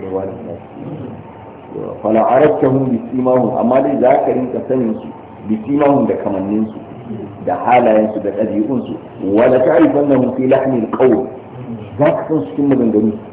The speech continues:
Musulmi ne amma sai rinka sukan musulmi. Sai rinka sukan musulmi. Amma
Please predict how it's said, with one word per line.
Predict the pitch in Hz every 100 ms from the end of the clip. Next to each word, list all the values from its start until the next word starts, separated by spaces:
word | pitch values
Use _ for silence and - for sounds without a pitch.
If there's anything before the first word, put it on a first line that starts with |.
| -
Musulmi | 131 143 147 151 175
ne |
amma | 143 135 160
sai | 147
rinka | 135 143 139
sukan | - 120
musulmi. | 110 113 107 110 - - - - - - - - - - - - - - - -
Sai | 156
rinka | 151 143 135
sukan | 135 123
musulmi. | 110 113 107 95 - - - - - - - - - - -
Amma | 131